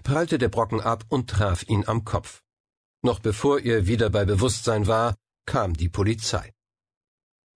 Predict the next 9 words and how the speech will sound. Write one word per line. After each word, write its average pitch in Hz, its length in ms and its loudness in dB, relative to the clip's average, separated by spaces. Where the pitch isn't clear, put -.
Wollust. 110 720 0
Opfer 175 380 0
einer 139 180 2
Verwechslung 127 640 2
wurden 127 200 2
zwei 127 220 -2
Polizisten 127 640 0
in 127 140 4
Bremen, 135 480 2